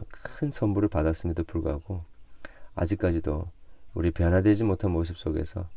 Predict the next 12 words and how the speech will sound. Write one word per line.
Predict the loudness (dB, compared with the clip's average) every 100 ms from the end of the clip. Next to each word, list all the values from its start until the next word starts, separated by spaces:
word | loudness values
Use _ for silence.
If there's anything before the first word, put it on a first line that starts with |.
| -12 -12 -14 -16 -16 -14 -14 -14 -4
아, | -2 0
우리가 | 2 6 6 6 0
그토록, | -10 -8 -6 -4 2 4 2 -4 -12 -14 -6
어, | -2 -2
중요하게 | 2 6 6 6 6
여기며, | 6 4 0 -4 -8 -12 -18 -20 -20 -16 -8
어, | -6 -6 -8 -10 -12 -12 -4
붙들고자 | -2 4 6 6 6
하고 | 0 0 -6 -8 -14 -18 -16 -14
포기하지 | -4 0 2 2 4 2
않으려고 | 2 2 0 0
하는, | -2 -4